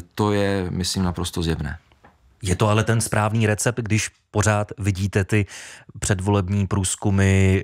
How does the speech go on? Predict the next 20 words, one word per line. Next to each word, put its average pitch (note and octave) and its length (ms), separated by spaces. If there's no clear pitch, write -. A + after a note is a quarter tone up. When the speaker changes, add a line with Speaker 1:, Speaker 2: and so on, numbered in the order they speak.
Speaker 2:
volební G2+ 640
modely, G2 640
že F#2 160
se G#2+ 100
pořád F#2+ 400
prostě - 300
pohybujete, F#2+ 720
ať G#2+ 160
už A2+ 160
nad, G2 300
nebo G2 400
lehce G2 360
pod - 260
tu G2+ 180
pětiprocentní F#2 880
hranici F#2 400
pro F2+ 160
vstup F2+ 240
do F2+ 120
sněmovny? B2 520